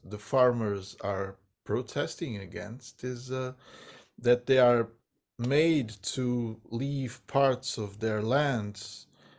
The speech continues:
uncultivated so the land can,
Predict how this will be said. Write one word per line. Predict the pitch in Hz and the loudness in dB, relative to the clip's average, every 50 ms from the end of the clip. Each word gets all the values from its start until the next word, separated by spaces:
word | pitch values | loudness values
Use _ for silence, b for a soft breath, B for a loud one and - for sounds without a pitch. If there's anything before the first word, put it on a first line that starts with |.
| b b _ _ - | b b _ _ 2
uncultivated | 135 147 127 - - - 139 120 - - 113 107 147 170 170 165 - 117 104 - | 2 2 0 0 2 4 4 4 2 -2 0 4 4 4 4 2 0 -6 -8 -6
so | - - - 110 104 | -6 -2 0 0 0
the | 92 107 110 | 0 0 0
land | 110 120 120 120 117 110 104 - | 0 2 2 2 0 -2 -4 -6
can, | - 107 107 104 104 104 95 92 | -6 -4 -4 -4 -4 -8 -10 -12